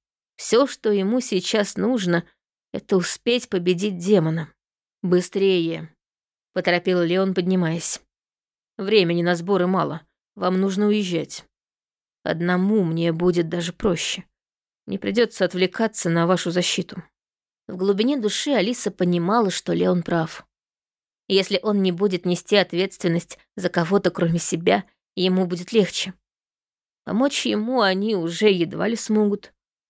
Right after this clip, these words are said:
Самое лучшее — не мешать. Но в то же время Алиса не могла не думать о том, что, возможно, видит его в последний раз.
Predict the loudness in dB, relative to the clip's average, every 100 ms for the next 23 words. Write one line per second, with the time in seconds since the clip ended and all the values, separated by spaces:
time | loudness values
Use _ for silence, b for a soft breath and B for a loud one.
0 | _ -8 -2 0 2 2 0 -2 -4 -4
1 | -4 -4 -2 0 -2 -2 -8 -14 _ _
2 | _ _ _ _ _ -6 0 0 -2 -4
3 | -2 0 0 2 4 4 2 0 -2 0
4 | -2 B B _ -4 0 0 0 2 2
5 | 2 0 -2 0 0 0 -2 -2 -2 -2
6 | -2 -6 -6 -2 -2 0 0 2 0 -2
7 | -6 _ _ _ _ -2 0 0 -2 0
8 | 2 2 0 -2 0 2 2 0 -2 -6